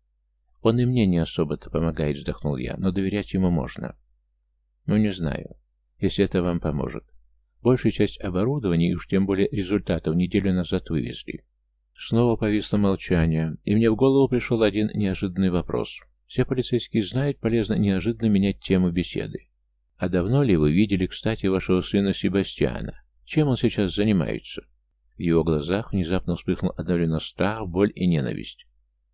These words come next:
«Моего сына я не видел уже довольно давно», — почти выкрикнул он. «И дай зодиак не увижу ещё столько же». «А что случилось?» — удивился я.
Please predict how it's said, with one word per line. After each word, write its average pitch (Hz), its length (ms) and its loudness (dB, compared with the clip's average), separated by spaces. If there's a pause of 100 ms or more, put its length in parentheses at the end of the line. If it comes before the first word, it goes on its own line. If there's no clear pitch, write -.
(560)
«Моего 110 300 4
сына 151 340 0
я 139 180 2
не 131 100 0
видел 123 280 0
уже 120 180 0
довольно 110 460 2
давно», — 87 560 0
почти - 300 -4
выкрикнул 87 420 0
он. - 300 -8 (220)
«И 107 100 2
дай 110 160 4
зодиак 98 400 -2
не 104 100 4
увижу 95 280 2
ещё 92 300 0
столько - 440 -4
же». - 180 -12 (1120)
«А 85 80 -6
что 80 200 -4
случилось?» — 76 640 -2
удивился 98 440 -2
я. 101 260 -2